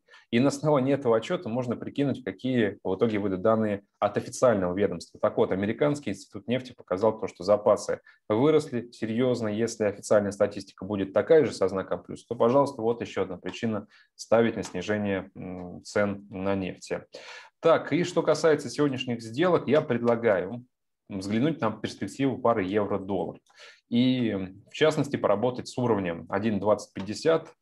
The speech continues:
Сделка конкретная, buy limit значение один двадцать пятьдесят, а стоп-лосс один девятнадцать девяносто и take profit, э, один двадцать три. Э, уровень, э, ну, работает в данном случае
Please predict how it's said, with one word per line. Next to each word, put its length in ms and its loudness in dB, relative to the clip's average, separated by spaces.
Сделка 340 2
конкретная, 560 0
buy 220 2
limit 240 -2
значение 960 -4
один 240 -2
двадцать 360 2
пятьдесят, 600 0
а 100 2
стоп-лосс 480 0
один 360 0
девятнадцать 760 -4
девяносто 560 0
и 160 4
take 360 -2
profit, 420 -2
э, 340 2
один 400 0
двадцать 520 0
три. 340 -2
Э, 240 2
уровень, 640 2
э, 340 -2
ну, 200 4
работает 640 4
в 60 -8
данном 300 2
случае 720 -2